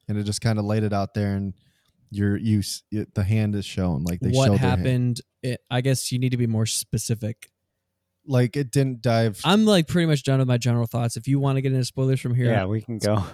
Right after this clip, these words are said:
Speaker 2: like, go for
Speaker 1: Yeah,
Speaker 2: it.
Speaker 1: so
Speaker 2: Are you talking about, like, her birth? Like, what happened? 'Cause, like,
Speaker 3: That was
Speaker 1: Yeah.
Speaker 3: dumb. <laughs>
Speaker 1: It was
Speaker 2: clearly
Speaker 1: dumb.
Speaker 2: she was born like a monster
Speaker 1: Yeah.
Speaker 2: or something, and
Speaker 1: Yeah, she was born looking like that.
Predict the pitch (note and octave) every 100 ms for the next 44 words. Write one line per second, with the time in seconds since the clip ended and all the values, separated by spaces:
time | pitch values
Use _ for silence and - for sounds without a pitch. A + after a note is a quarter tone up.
0 | - A2 G#2+ G#2 _ G#2+ A2 D3+ A#2+ -
1 | B2 A2 G#2+ - _ C3 D#3 F#3 F3 D#3
2 | - D3 C#3 A2 A#2 D#3+ G#3 - A#2+ A2+
3 | - _ _ - B2 B2 B2 B2 - E3+
4 | F#3 F#3+ - B2+ B2+ - _ _ _ _
5 | _ _ - A2+ C3 G2 G2 E2 F2+ -
6 | _ _ - C3+ - - F#3+ F#3+ G3 F3+
7 | - F3+ D#3+ C#3 C3 D3 D3+ D3 C3+ C3
8 | - - B2 B2 A#2+ A2 C3 - C#3+ C#3+
9 | B2 A#2 G#2+ G#2 A2+ G#2+ - A2+ A2 G#2+
10 | G#2+ - A2 A2 G#2+ G#2+ G2+ F#2+ G#2 G#2
11 | G2+ F2+ F2 - B1